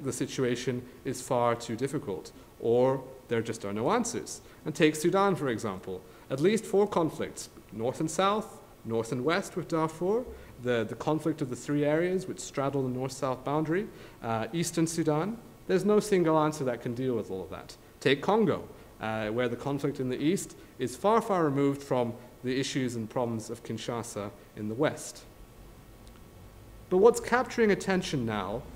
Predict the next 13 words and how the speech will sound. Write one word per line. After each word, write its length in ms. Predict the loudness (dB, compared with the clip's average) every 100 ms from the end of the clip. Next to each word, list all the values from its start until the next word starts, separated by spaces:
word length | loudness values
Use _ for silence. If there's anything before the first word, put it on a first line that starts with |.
| -18 0
are 80 | 4
the 160 | 6 6
new 180 | 4
crises. 760 | 2 -2 -4 -6 -12 -12 -14 -16 -18 -20 -20 -20 -20 -20 -20 2
In 140 | 6
retrospect, 680 | 8 8 6 4 4 2 -8 -14 -18 -14 2
they 160 | 4
appear, 560 | 4 4 6 6 4 0
these 180 | -2 -2
countries, 480 | 0 -2 0 -4 -2
ripe 320 | 2 4 2
for 80 | -4
change, 580 | 0 2 2 0 -4